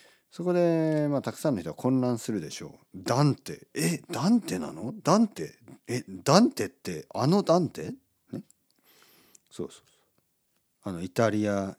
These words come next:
<laughs> まあ、イタリア人、まあ、イタリア人ですよね。まあ、でもイタリア人、なんかイタリア人というと、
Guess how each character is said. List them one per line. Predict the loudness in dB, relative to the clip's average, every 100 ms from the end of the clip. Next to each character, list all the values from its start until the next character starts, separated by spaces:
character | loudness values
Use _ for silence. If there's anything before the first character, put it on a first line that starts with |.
| -6
<laughs> | -4 -2
ま |
あ、 | -4
イ | -6
タ | 0 2
リ | 2
ア | 0
人、 | -2 -4 -6 -10 -12 -14 -16 -8
ま | -2
あ、 |
イ | -2
タ | 0 2
リ | 4
ア |
人 | 4 2
で | 0
す | -10
よ | -14
ね。 | -16 _ _ -20 -20 _ -12
ま | -6
あ、 | -4
で | -4
も | -4
イ | 0
タ | 0
リ | 4 2
ア | 2
人、 | 0 0 -2 _ _ _ -8
な |
ん | -4
か |
イ | 0
タ | 4 6
リ | 6
ア |
人 | 6 4 2
と | -2
い |
う | -4
と、 | -4 -4 -6